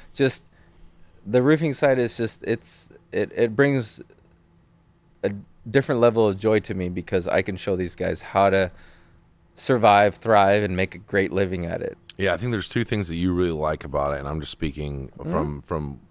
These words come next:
Speaker 2: outside looking in. One, the transitional value of you literally, like, giving, uh,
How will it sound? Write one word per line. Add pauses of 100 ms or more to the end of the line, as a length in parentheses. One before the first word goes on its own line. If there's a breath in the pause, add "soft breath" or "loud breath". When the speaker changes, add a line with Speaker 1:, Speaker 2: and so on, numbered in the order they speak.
(120)
Speaker 2:
outside
looking
in. (920 soft breath)
One, (340)
the
transitional
value
of
you
literally,
like,
giving, (120)
uh,